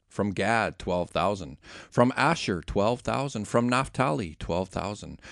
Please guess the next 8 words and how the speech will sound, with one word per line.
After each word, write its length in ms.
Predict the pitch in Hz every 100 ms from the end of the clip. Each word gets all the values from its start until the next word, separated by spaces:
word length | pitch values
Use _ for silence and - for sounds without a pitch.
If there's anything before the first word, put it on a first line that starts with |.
| -
From 200 | - 117
Manasseh, 540 | 123 131 151 - 98 80
twelve 320 | - 87 90 90
thousand. 540 | 90 95 95 73 -
From 180 | - 90
Simeon, 560 | - 147 135 87 65 -
twelve 300 | - 82 78
thousand. 480 | - - - -